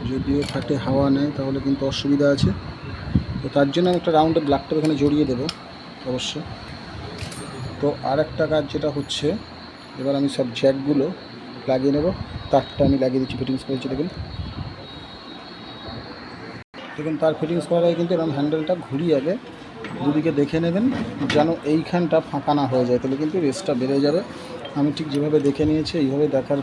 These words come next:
পরে এখান থেকে এবার নাটগুলোকে টাইট করে দিতে হবে। আমি টাইট করে দিলাম, আর নিচেরটা এমনি লাগিয়ে রাখবো। দেখুন অ্যাক্সিলারেটর যে খেলছে। চলুন এবার ফিল্টার বক্সটা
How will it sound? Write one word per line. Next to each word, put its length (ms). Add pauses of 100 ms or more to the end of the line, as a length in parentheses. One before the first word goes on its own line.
পরে 180 (420)
এখান 240
থেকে 140 (680)
এবার 180 (480)
নাটগুলোকে 460 (520)
টাইট 240
করে 140
দিতে 180
হবে। 120 (1160)
আমি 180
টাইট 200
করে 140
দিলাম, 180 (180)
আর 120
নিচেরটা 340
এমনি 140 (340)
লাগিয়ে 260
রাখবো। 160 (100)
দেখুন 200
অ্যাক্সিলারেটর 500
যে 60 (640)
খেলছে। 340 (1500)
চলুন 200
এবার 160
ফিল্টার 280
বক্সটা 220